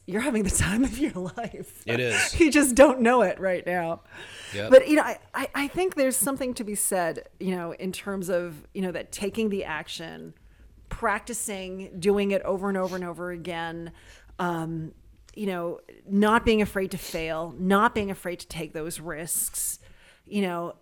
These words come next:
Speaker 1: going all in, that, that is what I think, Mike, you do so very well.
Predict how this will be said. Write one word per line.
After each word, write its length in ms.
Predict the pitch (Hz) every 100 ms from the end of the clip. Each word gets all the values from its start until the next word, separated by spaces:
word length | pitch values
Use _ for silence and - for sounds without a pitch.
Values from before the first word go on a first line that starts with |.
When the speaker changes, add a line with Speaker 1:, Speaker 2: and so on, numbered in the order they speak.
| - 220
Speaker 1:
going 380 | 180 220 233 220
all 240 | 190 185 170
in, 440 | 151 - 160 160 - _ _ _ _
that, 500 | 175 208 214 240 - _ _
that 320 | 185 190 240
is 140 | 220 170
what 220 | 185 180
I 100 | 170
think, 180 | 190 175
Mike, 220 | 175 170
you 100 | 175
do 320 | 165 175 170
so 360 | 160 - 185 180
very 340 | 190 190 180
well. 540 | 156 - 123 160 175